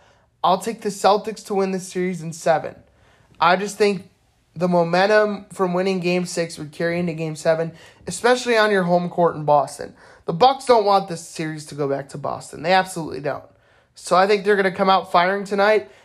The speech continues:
If the Celtics can withstand that first punch from the Bucks and battle back into this game, limit Giannis, make somebody else beat ya, the Celtics should win this game.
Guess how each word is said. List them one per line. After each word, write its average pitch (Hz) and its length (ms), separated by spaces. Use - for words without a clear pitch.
If 190 160
the 202 80
Celtics 214 560
can 208 160
withstand 196 600
that 180 240
first 196 340
punch 196 340
from 196 140
the 165 80
Bucks 156 520
and 165 400
battle 180 340
back 175 340
into 175 160
this 170 160
game, 170 360
limit 160 520
Giannis, 175 520
make 175 160
somebody 180 320
else 170 200
beat 180 280
ya, 214 180
the 175 60
Celtics 208 460
should 190 160
win 170 180
this 151 180
game. 131 360